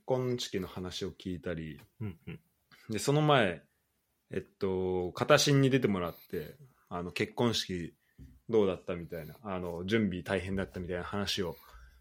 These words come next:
Speaker 1: まあ、聞いたんだけど、
Speaker 2: うん。
Speaker 1: まあ、直樹も、あの、そこではね、あの、えっと、こ-、えっと、春先だ-、ん？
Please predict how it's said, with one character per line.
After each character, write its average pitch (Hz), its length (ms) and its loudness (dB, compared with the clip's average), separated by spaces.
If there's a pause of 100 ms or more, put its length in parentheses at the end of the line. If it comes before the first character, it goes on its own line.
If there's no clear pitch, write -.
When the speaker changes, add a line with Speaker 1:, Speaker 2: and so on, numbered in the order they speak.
(120)
Speaker 1:
ま 110 80 -4
あ、 - 40 -18
聞 - 140 -2
い 104 60 -2
た 104 100 2
ん 90 80 -2
だ 78 100 -10
け 82 100 -12
ど、 78 200 -14
Speaker 2:
う 113 60 -4
ん。 98 140 -4
Speaker 1:
ま - 40 -2
あ、 - 20 2
直 180 240 4
樹 120 120 0
も、 90 300 -2 (680)
あ 110 240 2
の、 92 400 -4
そ - 140 -12
こ 110 120 6
で 101 120 6
は 85 100 -2
ね、 90 220 -16 (100)
あ 95 160 -4
の、 92 340 -4 (1400)
え 104 280 2
っ - 160 -20
と、 98 220 -4 (560)
こ-、 - 160 -10 (680)
え 101 200 0
っ - 40 -4
と、 - 80 -10
春 - 400 -4
先 190 280 2
だ-、 247 80 0
ん？ 240 60 -12